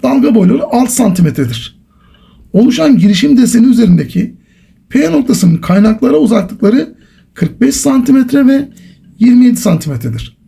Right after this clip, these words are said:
Buna göre P noktasının fiziksel özelliği için ne söylenebilir diyor. Şimdi olayımız şu gençler. Dikkat edecek olursanız uzaklıklarının biri kırk beş santimetre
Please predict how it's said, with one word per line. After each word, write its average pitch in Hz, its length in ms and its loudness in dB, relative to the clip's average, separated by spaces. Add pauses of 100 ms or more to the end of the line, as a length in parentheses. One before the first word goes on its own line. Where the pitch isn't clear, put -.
(420)
Buna 185 280 2
göre 262 320 -2 (500)
P 277 240 -2
noktasının 226 460 -2
fiziksel 175 540 -2
özelliği 196 360 2
için 240 320 -2 (440)
ne 269 220 2
söylenebilir 156 680 0
diyor. 113 160 -10 (760)
Şimdi - 220 -10
olayımız 285 520 0
şu 277 180 -2
gençler. 190 540 0 (120)
Dikkat 247 240 -2
edecek 262 280 -4
olursanız 247 580 0 (1900)
uzaklıklarının 262 800 0
biri 226 220 0
kırk 185 280 -6
beş 220 140 0
santimetre 262 880 0